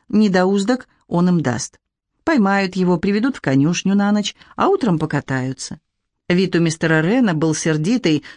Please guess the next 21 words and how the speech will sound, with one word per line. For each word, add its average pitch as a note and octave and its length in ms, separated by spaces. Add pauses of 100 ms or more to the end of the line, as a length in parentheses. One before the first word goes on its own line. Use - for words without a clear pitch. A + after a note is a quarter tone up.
(100)
так B3+ 180
что - 160
спорить A#3 460
с - 60
ним G#3+ 240
они G3 240
не F#3+ 160
рискнули. D3 640 (680)
Луиза F3 680
зачерпнула F3+ 680
пригоршню D3+ 580
овса G#3+ 380 (300)
и C#4 100
высыпала A#3 440
в - 60
карман, F3+ 460
где D#3+ 160
уже D#3 180
лежали E3 340
комочки D#3+ 440
сахара, G#3 540